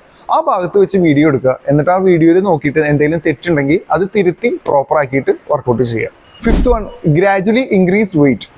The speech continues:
പ്രോപ്പറായിട്ട് ഫോം പഠിച്ചതിന് ശേഷം gradually മാത്രം വെയിറ്റ് ഇൻക്രീസ് ചെയ്യാൻ മാത്രം ശ്രമിക്കുക. നമ്മൾ പെട്ടെന്ന് അങ്ങോട്ട് ഒരു ഹെവി വെയിറ്റ് എടുത്തു കഴിഞ്ഞാൽ നമുക്ക് നമ്മുടെ ഫോം തെറ്റാനും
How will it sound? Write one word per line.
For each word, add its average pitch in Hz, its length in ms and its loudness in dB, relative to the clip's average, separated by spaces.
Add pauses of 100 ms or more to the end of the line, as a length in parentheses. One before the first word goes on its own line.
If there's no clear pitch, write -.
(180)
പ്രോപ്പറായിട്ട് 254 500 0
ഫോം 226 360 2
പഠിച്ചതിന് 208 500 -2
ശേഷം 190 420 -2 (100)
gradually 190 640 2
മാത്രം 196 400 0
വെയിറ്റ് 156 240 2
ഇൻക്രീസ് 147 320 0
ചെയ്യാൻ 160 160 0
മാത്രം 143 300 0
ശ്രമിക്കുക. 127 400 -2 (320)
നമ്മൾ 254 320 0
പെട്ടെന്ന് 254 460 -2
അങ്ങോട്ട് 240 260 2
ഒരു 208 400 0
ഹെവി 196 200 0
വെയിറ്റ് 190 280 0
എടുത്തു 185 220 0
കഴിഞ്ഞാൽ 170 220 0
നമുക്ക് 156 220 0
നമ്മുടെ 165 300 2
ഫോം 156 180 2
തെറ്റാനും 151 540 -2